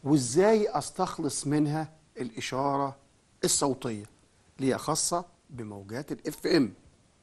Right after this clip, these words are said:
في عندنا طريقتين للكشف بتاع ال اف ام، في عندنا طريقتين أو في دايرتين،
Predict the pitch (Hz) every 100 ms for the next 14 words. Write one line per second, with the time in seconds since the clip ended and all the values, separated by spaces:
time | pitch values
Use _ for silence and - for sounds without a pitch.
0 | _ _ _ _ _ - - - - -
1 | - _ - - 240 262 185 180 156 202
2 | 220 - - _ _ _ _ _ - 175
3 | 156 - 135 110 104 _ - 127 120 -
4 | 196 - - - - 117 117 135 120 98
5 | - 113 139 156 - 139 180 208 202 _
6 | _ _ - - 170 120 120 139 160 135
7 | 127 - 98 87 _ _ _ - - -
8 | 131 120 - 180 196 170 160 156 - 165
9 | 139 101